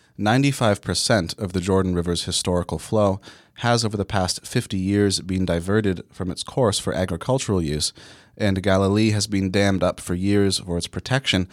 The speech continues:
rendering the river a measly stream fed by three small pipes, two of which release water, and one releases treated sewage. So the torrential river that baptized Jesus has been reduced to a trickling yellowish stream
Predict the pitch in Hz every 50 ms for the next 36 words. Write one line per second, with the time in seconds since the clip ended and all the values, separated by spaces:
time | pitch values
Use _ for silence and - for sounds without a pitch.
0 | - - - - - - - - 117 120 117 117 117 117 113 110 - - 104 104
1 | 95 104 110 113 101 92 87 87 110 127 - _ _ - - 98 92 90 - 92
2 | 95 101 107 110 107 104 107 98 95 92 - - - 113 110 107 104 104 95 -
3 | - 110 104 101 98 92 87 - - - 113 110 110 - - 87 80 78 - -
4 | 101 95 87 - - - - - - _ _ _ - - - 139 135 117 110 92
5 | 87 - 92 87 87 87 85 - 95 95 95 92 95 90 92 - _ - _ _
6 | _ - - 87 90 90 87 85 - - 98 101 101 101 98 95 92 87 87 87
7 | 85 - 87 82 - - - - - - 87 82 82 69 - - - 101 95 78
8 | - - - - - - - - - - - - - - _ - - - 107 98
9 | 101 92 - - 110 107 107 - - 104 98 101 98 101 98 92 90 80 67 80
10 | 95 107 117 - - - 101 90 85 80 80 - - - 90 92 98 98 98 104
11 | 98 92 - - 107 107 98 101 110 107 104 107 101 98 101 110 107 104 - -
12 | - - - 110 107 - - - 131 123 - - 107 101 92 87 82 80 80 80
13 | 78 - - - - - - 104 98 98 95 98